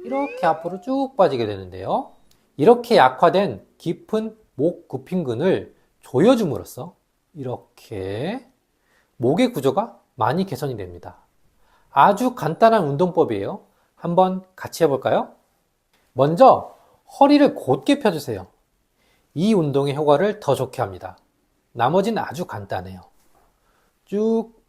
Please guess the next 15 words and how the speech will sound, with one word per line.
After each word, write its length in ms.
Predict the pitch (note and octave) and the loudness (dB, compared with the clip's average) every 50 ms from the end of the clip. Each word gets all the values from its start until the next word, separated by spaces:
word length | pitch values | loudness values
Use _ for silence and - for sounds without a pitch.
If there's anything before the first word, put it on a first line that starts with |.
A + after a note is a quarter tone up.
| _ - | _ 0
빠진 320 | B3 A3+ G#3+ F#3+ G#3+ F#3+ | 2 2 2 2 0 -2
턱을 480 | - G3 G3 F#3+ A3+ G3+ C#3+ G#2 - _ _ _ _ _ _ _ _ | 0 0 0 2 0 -2 -2 -4 -6 _ _ _ _ _ _ _ _
안쪽으로 720 | - G#2+ B2 C#3+ C#3+ - E3 D3 C#3+ D3+ E3 G3 G#3 G3 | -6 -6 -6 -6 -6 -4 -4 -2 -2 -2 -2 -4 -4 -8
잡아당겨주세요. 800 | - - G#2 G#2+ A#2+ A#2 A2 G2+ F#2+ G2 - - - - _ _ _ _ _ _ _ _ _ _ _ _ _ _ _ _ _ _ _ _ - | -14 -14 -10 -10 -10 -10 -10 -12 -16 -18 -18 -20 -20 -20 _ _ _ _ _ _ _ _ _ _ _ _ _ _ _ _ _ _ _ _ -6
너무 320 | A2+ A2 A#2 C#3+ E3+ G3+ | 0 2 2 2 2 0
세게 320 | G3 - - A3+ A#3 A#3+ B3+ | 0 2 4 4 4 6 6
할 160 | G#3+ A3 A3+ A3+ | 4 4 4 2
필요는 180 | - G#3+ G3+ | -2 -2 -2
없습니다. 720 | C#3+ - - - D3+ D#3+ D#3 A2+ G#2 G2+ C3 F3+ G#3 G#3 - | -4 -4 -6 -10 -10 -8 -6 -4 -4 -4 -4 -6 -8 -12 -14
이거 120 | - A2+ A2 | -14 -10 -6
웨이트 380 | G#2 A2+ B2+ D#3+ - - - | -4 -2 -2 -2 -4 -6 -6
이런 220 | F3+ C#3 B2 B2 B2+ | -6 -4 -4 -4 -6
게 100 | B2 A2+ | -6 -8
아니에요. 480 | F#2 F2+ F#2+ F#2+ G2+ C#3 F#3+ A#3 - _ _ _ _ _ _ | -8 -10 -12 -14 -10 -10 -10 -10 -10 _ _ _ _ _ _
그저 420 | - D#3 D3 F#3+ A3 A3 G#3+ - | -4 -2 0 2 2 0 -2 -6